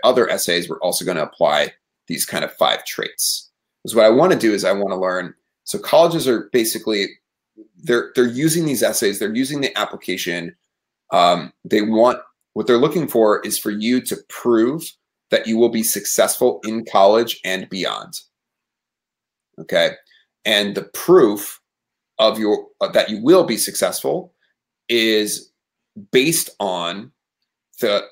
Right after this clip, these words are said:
your experiences within your essay and the content within your essay, and a little bit on, okay, here's your G P A and test scores and that sort of stuff, right? So you're maybe a hard worker, that sort of thing. Uh, but within the essay, what they're really looking for is five kind of key traits and your,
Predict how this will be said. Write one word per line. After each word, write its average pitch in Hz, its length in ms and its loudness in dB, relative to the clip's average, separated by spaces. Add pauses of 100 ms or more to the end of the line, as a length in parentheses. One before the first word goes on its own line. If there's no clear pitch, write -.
your 104 240 -4
experiences 123 1300 -2
within 101 380 -4
your 90 160 -8
essay 143 360 -2
and 113 100 -8
the 95 60 -8
content 104 420 -4
within 90 220 -10
your 82 100 -6
essay, 117 460 2
and 175 100 0
a 170 60 2
little 165 220 6
bit 120 140 4
on, 107 280 2
okay, 120 260 0
here's 104 200 -4
your 110 100 -6
G 107 120 -10
P 90 180 -6
A 87 140 -2
and 85 100 -8
test - 180 -10
scores 73 320 -8
and 73 180 -18 (160)
that - 180 -6
sort - 160 -10
of - 60 -10
stuff, - 300 -8
right? - 220 -4
So - 120 -6
you're 65 320 -8 (220)
maybe 76 200 -8
a - 60 -10
hard - 180 -10
worker, - 300 -18
that - 180 -10
sort - 160 -14
of - 60 -20
thing. - 100 -12 (920)
Uh, 104 160 4
but 123 160 2
within 135 240 4
the 135 140 2
essay, 160 340 2
what 107 160 2
they're 107 140 0
really 147 240 2
looking 117 320 0
for 90 220 -2
is 82 100 -8
five 90 420 -2
kind - 160 -10
of 80 100 -10
key - 180 -16
traits - 680 -8 (200)
and 107 120 -8
your, 95 100 -6